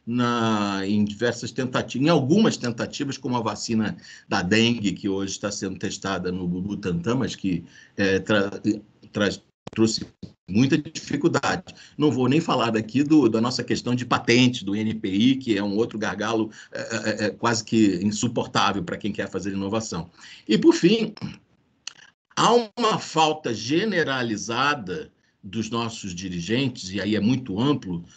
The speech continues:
seja a de planejamento e decisão para a montagem de cadeias de trabalho que permitam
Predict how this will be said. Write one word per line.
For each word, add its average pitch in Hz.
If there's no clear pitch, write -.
seja 101
a -
de 110
planejamento 170
e 208
decisão 147
para 247
a 233
montagem 160
de 170
cadeias 180
de 165
trabalho 143
que 185
permitam 208